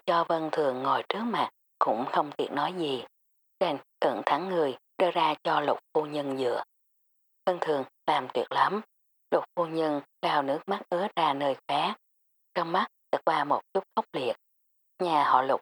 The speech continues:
chúng ta tuyệt đối không cho người khác ăn hiếp, không công như thế. Mẹ còn định ra mặt giùm con đó. <laughs> Ha ha. Nói rồi không nhịn được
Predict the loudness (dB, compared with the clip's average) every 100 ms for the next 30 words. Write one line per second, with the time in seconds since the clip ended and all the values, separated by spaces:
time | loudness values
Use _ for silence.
0 | _ -4 -2 0 2 2 0 _ _ -2
1 | 0 0 0 -2 _ -6 -4 0 0 0
2 | -2 -2 -4 0 -2 -2 -4 -4 -4 _
3 | -2 0 2 2 2 -6 -6 -4 -2 -2
4 | -6 _ _ _ _ _ -2 -2 -4 -2
5 | -2 2 0 2 -2 -2 -2 -6 -4 -6
6 | 0 0 2 2 4 2 -2 -4 0 2
7 | 0 -4 _ _ _ _ _ _ _ _
8 | -6 -2 2 2 0 _ -4 -4 -4 -4
9 | 0 0